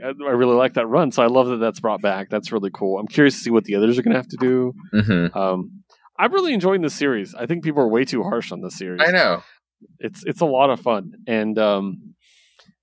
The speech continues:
Speaker 1: I mean, I, I do wish Stephanie was in it a bit more, but I wish Stephanie was in everything a little bit more. <laughs> So, like, uh, but yeah, pretty good. Um,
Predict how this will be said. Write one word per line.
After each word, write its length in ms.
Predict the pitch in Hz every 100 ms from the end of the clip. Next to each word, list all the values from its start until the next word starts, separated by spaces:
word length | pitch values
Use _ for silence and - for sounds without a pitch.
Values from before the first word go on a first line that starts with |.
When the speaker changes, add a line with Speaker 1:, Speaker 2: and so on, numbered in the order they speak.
| _ -
Speaker 1:
I 120 | 135
mean, 360 | 139 127 113 -
I, 120 | 113 113 120
I 80 | 120
do 160 | 120 135
wish 160 | 120
Stephanie 360 | - 123 113 127
was 180 | 117 110
in 80 | 110
it 80 |
a 40 | 101
bit 140 | 107
more, 220 | 98 113
but 120 | 127 113
I 40 |
wish 180 | 107 -
Stephanie 320 | 110 98 110
was 140 | 107 113
in 60 |
everything 400 | 151 190 113 98
a 40 | 90
little 220 | 92 90
bit 160 | 87
more. 220 | - 95 101
<laughs> 60 | -
So, 400 | - 196 170 185 - - - -
like, 340 | - 101 98 -
uh, 220 | 110 98 95
but 240 | 104 131
yeah, 220 | 226 170
pretty 300 | 120 - 196
good. 280 | 147 147 165
Um, 540 | - 127 117 113 107